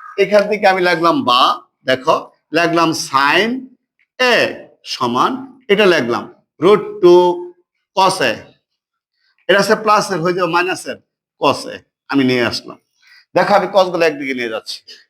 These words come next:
নেওয়ার পরে ভালো করে কথাটা শুনবে, নেওয়ার পরে তুমি দেখো আমার এখানে দেখো আমি সম-, এ, sin সমান, আমি এই কসটাকে এখানে নিয়ে আসলাম,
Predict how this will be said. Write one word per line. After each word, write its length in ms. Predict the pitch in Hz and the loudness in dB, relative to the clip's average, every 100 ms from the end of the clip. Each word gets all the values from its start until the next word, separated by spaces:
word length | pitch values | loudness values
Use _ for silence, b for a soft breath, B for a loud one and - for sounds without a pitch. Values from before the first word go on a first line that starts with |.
| _ _ _ 120 | _ _ _ -2
নেওয়ার 280 | 143 180 175 | 2 4 2
পরে 360 | - 208 208 107 - - _ _ | 2 2 2 -2 -6 -20 _ _
ভালো 160 | 151 180 | 0 0
করে 120 | 180 | 0
কথাটা 240 | 180 170 | 0 -2
শুনবে, 360 | 156 208 226 160 107 _ _ _ _ _ - | -2 -2 0 -2 -4 _ _ _ _ _ -6
নেওয়ার 360 | 120 185 208 | 2 4 4
পরে 260 | 208 208 202 | 2 2 2
তুমি 220 | 180 180 | 0 -4
দেখো 460 | 156 156 165 113 - _ _ _ _ | -2 -2 -4 -6 -8 _ _ _ _
আমার 260 | - 175 190 190 | 0 4 2 2
এখানে 360 | 196 - 196 196 | 0 0 0 0
দেখো 280 | 185 170 170 | 0 0 0
আমি 220 | 165 170 | 0 -2
সম-, 340 | - 165 180 | -2 -2 0
এ, 100 | 156 | -4
sin 340 | 151 151 175 190 | -4 -2 -2 -4
সমান, 500 | - 180 220 330 415 _ _ _ _ 143 | -2 2 2 0 -4 _ _ _ _ -2
আমি 180 | 170 | 0
এই 400 | 190 - 208 208 208 | 0 2 4 4 2
কসটাকে 460 | 185 - 196 233 | -2 -2 -8 -4
এখানে 280 | 233 - 175 | -4 -4 -6
নিয়ে 200 | 147 139 | -4 -2
আসলাম, 320 | 113 - 107 | -4 -6 -20